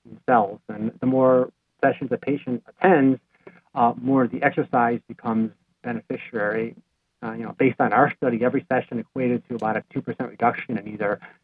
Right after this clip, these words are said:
hospitalization or death. And, you know, two percent may not sound like a big deal, but the aggregate of that over multiple sessions is a big deal. Um, you know,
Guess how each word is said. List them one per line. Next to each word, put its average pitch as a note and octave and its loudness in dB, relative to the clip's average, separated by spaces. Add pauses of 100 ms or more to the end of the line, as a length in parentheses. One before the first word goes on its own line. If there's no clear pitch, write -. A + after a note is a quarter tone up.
hospitalization A#2 0
or A2+ -8
death. G#2+ 0
And, G2+ -10
you - -8
know, G2+ 0
two F3 4
percent C#3 0
may B2+ -2
not B2 -2
sound A#2 2
like A#2 -4
a A#2+ -4
big A2+ -8
deal, B2+ 4
but A2 -6
the A#2 -2
aggregate B2+ 4
of A#2+ -4
that A#2 0
over G#2+ -6
multiple B2+ -2 (100)
sessions C3+ 0
is C3 -2
a G#2+ -6
big G#2+ -12
deal. G#2 -8 (640)
Um, A2 -6
you A#2+ -8
know, G#2+ -2